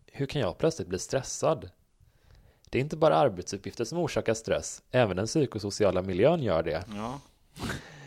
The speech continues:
Speaker 1: Min
Speaker 2: V-,
Speaker 1: man
Speaker 2: v-, s-, sa läkaren, eller?
Speaker 1: Ja,
Speaker 2: Ja.
Speaker 1: precis. Min man Jimmy ringde till Charlotte och sjukanmälde mig. Men när jag inte var ett dugg bättre efter två veckor fick jag ringa själv.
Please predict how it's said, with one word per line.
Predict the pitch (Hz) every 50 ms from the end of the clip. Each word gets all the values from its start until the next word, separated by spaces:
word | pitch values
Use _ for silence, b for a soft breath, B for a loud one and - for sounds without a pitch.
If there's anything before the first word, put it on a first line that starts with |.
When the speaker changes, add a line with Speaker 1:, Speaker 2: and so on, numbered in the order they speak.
| B B B B
Speaker 1:
Min | 110 120 131
Speaker 2:
V-, | 143
Speaker 1:
man | 147 143
Speaker 2:
v-, | 151 160 -
s-, | - - - 139 139
sa | 127 - - 143 123 117 113 113 113
läkaren, | 113 120 107 - - 123 131
eller? | 123 98 90 90 - - -
Speaker 1:
Ja, | - 113 107 101 98 98 98 95 98 - -
Speaker 2:
Ja. | - 113 107 107 95
Speaker 1:
precis. | 85 80 - - - _ _ _ _ _ _ _ _ _ _ _ _ _ _ _ _ _ _ _ _ _ _ _ _ _ _ _ _ _ _ _ _ _ _ _ _ _ _ _ _ _ _ _ _ _ _ _ _ _ _ _ _ _ _ _ _ _ _ _ _ _ - _ _
Min | - 120 123 120
man | 123 120 120 123
Jimmy | 123 131 127 120 123 127 131
ringde | 143 131 101 87 82
till | - 90
Charlotte | - - 98 101 120 147 151 - - - -
och | - 127 -
sjukanmälde | - 156 117 87 - 92 87 87 82 82 82 82
mig. | 82 78 - - - _ _ _ b b b b b b b b b b
Men | - 107 107
när | 104
jag | 104 110
inte | 123 120 110 - 135
var | 143 131
ett | 98 - -
dugg | 135 147 147 135
bättre | 127 113 - -
efter | 107 - - -
två | - - 131 120 120
veckor | 117 117 - - 98
fick | 87 - 92 - -
jag | 90 92
ringa | 92 85 78
själv. | 78 - - 113 80 76 85 90 98